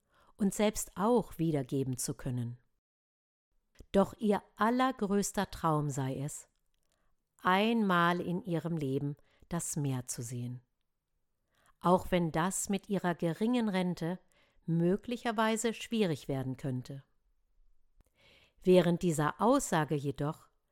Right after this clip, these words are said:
strahlt sie über das gesamte Gesicht.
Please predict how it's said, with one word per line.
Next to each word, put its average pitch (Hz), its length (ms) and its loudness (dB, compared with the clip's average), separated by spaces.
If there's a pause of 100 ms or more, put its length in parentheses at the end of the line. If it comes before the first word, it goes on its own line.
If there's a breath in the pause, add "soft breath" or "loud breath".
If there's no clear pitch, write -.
(380)
strahlt 175 680 0
sie - 140 -2
über 160 280 0
das - 320 -6
gesamte 156 840 -4 (160)
Gesicht. - 640 -10